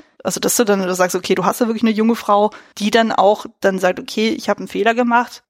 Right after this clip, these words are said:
ich ziehe die Konsequenzen, ich versuche es zu bereinigen und lass mich auch dann davon nicht abbringen" und stelle mich sogar dann eben einem Bad Boy Mann dann gegenüber und sage dann so, "Hier ist aber Schluss, bist lustig."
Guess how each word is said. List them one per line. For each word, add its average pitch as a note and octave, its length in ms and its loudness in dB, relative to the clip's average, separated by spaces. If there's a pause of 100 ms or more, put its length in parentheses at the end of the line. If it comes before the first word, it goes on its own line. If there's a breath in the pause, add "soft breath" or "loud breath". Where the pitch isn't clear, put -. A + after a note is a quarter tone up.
(120)
ich - 160 -16
ziehe A3 120 -6
die G#3 80 -6
Konsequenzen, A3 800 2 (220 soft breath)
ich G3+ 80 -2
versuche G#3+ 260 2
es G#3+ 100 0
zu A3 100 -6
bereinigen A#3+ 760 2 (220)
und G#3 480 0
lass - 160 0
mich G#3+ 180 0
auch F#3+ 120 -4
dann G3+ 320 -2
davon G3 200 -2
nicht - 140 -4
abbringen" G3+ 340 -4 (360 loud breath)
und A3 220 2
stelle G#3 280 2
mich A3+ 160 2
sogar G#3+ 220 0
dann G#3+ 260 0 (120)
eben G#3+ 380 -2
einem F#3+ 400 -2 (300)
Bad G3 220 2
Boy G#3+ 280 4
Mann G#3+ 380 -2
dann G#3 140 -2
gegenüber G#3+ 420 -2
und G3+ 120 -4
sage G3+ 200 -4
dann G#3 120 -6
so, G3+ 80 -8
"Hier G#3 240 -2
ist G#3+ 100 -6
aber G3 340 -2
Schluss, A#3 200 -4
bist F#3 140 -12
lustig." F#3+ 360 -6